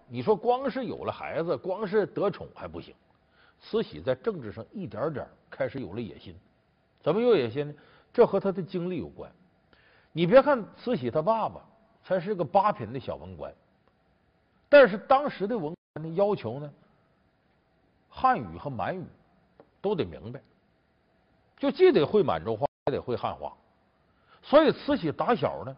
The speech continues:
和其他满族女子完全不同，她不光懂满洲话，还懂汉语。这个一般女孩子没有这优势。说白了，慈禧打小就是优秀的双语人才。所以进了宫之后呢，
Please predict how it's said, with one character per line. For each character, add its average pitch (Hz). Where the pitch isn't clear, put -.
和 233
其 -
他 233
满 110
族 165
女 180
子 110
完 117
全 120
不 101
同， -
她 -
不 302
光 208
懂 170
满 80
洲 98
话， 101
还 147
懂 101
汉 117
语。 80
这 233
个 139
一 160
般 131
女 98
孩 87
子 98
没 95
有 92
这 87
优 76
势。 -
说 -
白 160
了， 190
慈 -
禧 127
打 120
小 85
就 143
是 131
优 151
秀 151
的 113
双 123
语 82
人 82
才。 78
所 302
以 -
进 311
了 262
宫 254
之 226
后 269
呢， 151